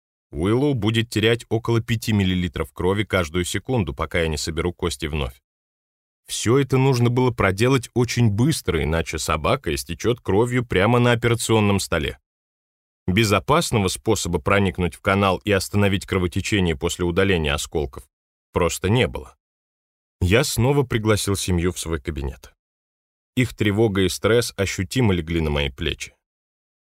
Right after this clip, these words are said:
Юный Лев был ещё более бледным, чем раньше, если такое вообще возможно. Нарин дрожала и держалась за руку Грэхэма. Их глаза были полны страдания, когда я объяснил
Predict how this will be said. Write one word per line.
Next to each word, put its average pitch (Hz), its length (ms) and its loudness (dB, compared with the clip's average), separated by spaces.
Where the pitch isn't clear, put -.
Юный 113 460 2
Лев 120 280 0
был 101 200 -2
ещё 101 340 0
более 113 320 2
бледным, 107 480 2
чем 107 240 0
раньше, 110 380 0
если 71 240 -8
такое 78 320 -4
вообще 76 340 -2
возможно. 71 560 -4
Нарин 87 500 0
дрожала 95 540 2
и 98 80 2
держалась 95 540 2
за 95 180 2
руку 92 200 -2
Грэхэма. 85 580 -4
Их 123 160 2
глаза 110 400 2
были 120 220 2
полны 113 360 2
страдания, 104 640 0
когда 80 340 -2
я 82 180 2
объяснил 98 600 -2